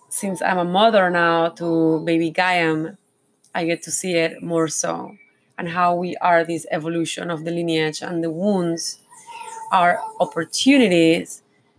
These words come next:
to see ourselves for who we are. So it's like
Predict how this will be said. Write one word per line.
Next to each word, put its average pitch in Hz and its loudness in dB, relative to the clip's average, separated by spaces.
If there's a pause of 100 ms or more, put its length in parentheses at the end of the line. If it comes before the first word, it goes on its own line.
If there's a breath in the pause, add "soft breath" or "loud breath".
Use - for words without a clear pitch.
(140)
to 185 -10
see 233 2
ourselves 165 2 (1040)
for 180 -4
who 170 -6
we 170 2
are. - -2 (760)
So - -6
it's 165 -2
like 175 0